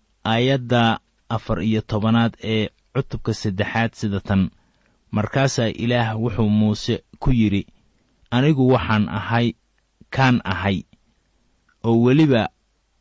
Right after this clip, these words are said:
wuxuu ku yidhi, "Waxaad ku odhan doontaa reer banu Israa'iil, 'Waan ahay baa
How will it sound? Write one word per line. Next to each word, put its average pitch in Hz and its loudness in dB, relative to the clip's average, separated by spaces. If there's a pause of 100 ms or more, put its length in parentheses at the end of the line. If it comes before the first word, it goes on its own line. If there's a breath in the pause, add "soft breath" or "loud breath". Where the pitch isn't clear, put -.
(680)
wuxuu 147 4
ku - 0
yidhi, 107 4 (720)
"Waxaad 135 2
ku - -2
odhan 127 0
doontaa 107 0
reer 123 -2
banu 107 0
Israa'iil, 104 -2 (1080)
'Waan 135 4
ahay 104 0 (580)
baa 113 0